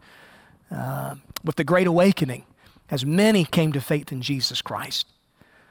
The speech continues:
Lord, this is our prayer. And so, Lord, thank you for our time together tonight. And Lord, I pray that whatever our people will be faced with throughout the remainder of the week,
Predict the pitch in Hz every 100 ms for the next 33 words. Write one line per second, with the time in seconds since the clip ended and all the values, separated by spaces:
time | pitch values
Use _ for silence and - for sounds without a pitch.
0 | _ - - 127 180 - 175 170 170 -
1 | 143 123 - - _ _ _ _ _ _
2 | _ _ - - - _ - 123 139 156
3 | 170 185 180 156 151 135 - 156 156 143
4 | 151 147 139 131 143 160 175 - _ _
5 | _ _ _ _ 135 127 127 143 131 -
6 | 156 156 143 135 131 - 127 151 160 160
7 | - 175 160 147 135 131 - 170 170 180
8 | 165 165 - 151 139 135 135 156 151 127
9 | 123 160 170 -